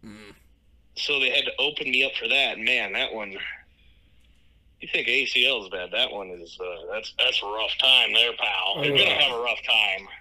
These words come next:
Speaker 1: Mm. That sounds
Speaker 2: And I got
Speaker 1: awful.
Speaker 2: my meniscus stitched up one more time. So we're on three, and I'm trying to not have another one. Got a cortisone shot Monday, and it's feeling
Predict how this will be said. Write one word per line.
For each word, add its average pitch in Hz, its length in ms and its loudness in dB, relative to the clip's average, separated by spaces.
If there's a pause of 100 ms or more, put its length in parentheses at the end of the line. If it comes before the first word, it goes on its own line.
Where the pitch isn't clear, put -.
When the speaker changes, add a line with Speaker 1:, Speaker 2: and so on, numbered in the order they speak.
Speaker 1:
Mm. 117 340 -14 (1000)
That - 120 -12
sounds 120 260 -6
Speaker 2:
And 113 120 -2
I 117 120 4
got 120 80 2
Speaker 1:
awful. 113 80 -4
Speaker 2:
my 117 360 2 (160)
meniscus 113 560 -2 (360)
stitched - 320 2
up 110 160 -4
one 110 360 -6
more 107 200 -4
time. 101 300 -4 (120)
So 98 360 -8 (100)
we're 165 140 -4
on 175 160 -4
three, 156 680 2 (120)
and 117 120 -2
I'm 117 220 -6 (140)
trying 226 360 -2
to 143 60 0
not 135 240 -2
have 117 160 -2
another 110 320 -2
one. 107 220 -6
Got 127 200 -2
a 117 40 -4
cortisone 131 600 -6
shot 123 460 -4 (420)
Monday, 120 380 0
and 104 100 -2
it's 101 160 -8
feeling 110 380 -8